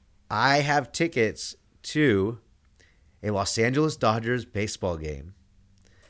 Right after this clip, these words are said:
for the first time in over a year. The last sporting event I went to was with Rohit. It was the last sporting event in Los Angeles. It was the last ever X F L game.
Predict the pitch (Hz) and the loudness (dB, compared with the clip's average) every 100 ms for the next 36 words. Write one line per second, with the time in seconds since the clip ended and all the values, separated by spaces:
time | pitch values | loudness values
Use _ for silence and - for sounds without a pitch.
0 | _ - - 117 104 101 - 147 151 147 | _ -20 -8 -4 -2 -2 2 2 2 4
1 | 131 120 110 113 123 143 139 120 110 92 | 4 4 0 2 2 4 2 4 2 4
2 | 95 104 120 - 127 127 123 117 123 120 | 2 2 0 0 0 2 2 2 2 2
3 | 113 120 110 135 127 95 120 117 120 127 | 0 0 0 -2 0 -2 -2 2 4 4
4 | 107 95 95 104 123 - 123 120 113 107 | 2 0 -2 -2 -2 -6 -2 0 2 -2
5 | 90 117 123 107 104 92 104 113 104 90 | -2 0 0 0 -2 -2 -2 -2 -4 -6
6 | 92 101 110 - - 113 117 92 104 - | -4 -2 -2 -2 -4 -2 0 0 -2 -2
7 | 101 - 101 90 82 90 127 | -2 -2 -4 -2 -4 -4 -8